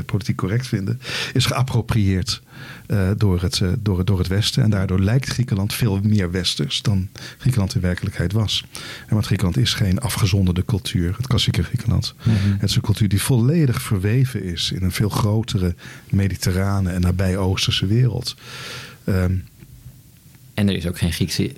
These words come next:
Speaker 2: nationale identiteit, toch?
Speaker 1: Nee, helemaal.
Speaker 2: Dat is
Speaker 1: Nou,
Speaker 2: toch
Speaker 1: er is iets van Griekse identiteit, maar
Speaker 2: Ja, maar
Speaker 1: een
Speaker 2: het,
Speaker 1: echte
Speaker 2: je noemde,
Speaker 1: nation-
Speaker 2: je noemde net Sparta, eh, Athene, eh, Thebe zit er ook nog bij. Dat zijn toch allerlei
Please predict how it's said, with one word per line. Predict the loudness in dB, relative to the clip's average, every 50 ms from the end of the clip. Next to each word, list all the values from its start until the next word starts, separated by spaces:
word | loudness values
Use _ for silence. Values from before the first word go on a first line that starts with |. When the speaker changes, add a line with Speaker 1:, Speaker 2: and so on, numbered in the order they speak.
| -16 -20 -20 -20 -20 -18 -8
Speaker 2:
nationale | -2 2 2 4 4 2 2 0 0 0 2 2
identiteit, | 2 2 2 2 0 0 -2 -2 0 0 0 0
toch? | 0 0 2
Speaker 1:
Nee, | 2 4 4 4 4
helemaal. | 2 2 0 0 0
Speaker 2:
Dat | 2
is | 2 2
Speaker 1:
Nou, | 4 4 4 4 2
Speaker 2:
toch | 2
Speaker 1:
er | 2 0
is | 0 2
iets | 2 2 2 2 0 0
van | 2 2 2
Griekse | 2 2 0 0 2 2
identiteit, | 4 6 6 4 4 2 2 2 2 4 2 2 2
maar | 2 2 2 2 0 -4 -12 -18 -12 -2
Speaker 2:
Ja, | 0 2 4 4 4
maar | 4 2 2
Speaker 1:
een | 2
Speaker 2:
het, | 2 2
Speaker 1:
echte | 2 2
Speaker 2:
je | 4 4 4
noemde, | 4 2
Speaker 1:
nation- | 2 2 2
Speaker 2:
je | 2
noemde | 2 4 4 4
net | 4 2 2 0
Sparta, | -2 -2 -2 0 0 0 2 2 2 2 0 0 2 2 2 2 2 2 0 0
eh, | 0
Athene, | -2 -2 0 0 0 2 2 2 2 2 2 2
eh, | 2 2 0 0 0 0
Thebe | 0 0 0 2 0 0
zit | -2 -2 -2
er | 0 0
ook | 0 2
nog | 0 0 0
bij. | 0 0 2 2 0
Dat | 0 0
zijn | 2 2 2 2
toch | 0 -2 -2
allerlei | 0 0 0 0 0 0 0 0 -2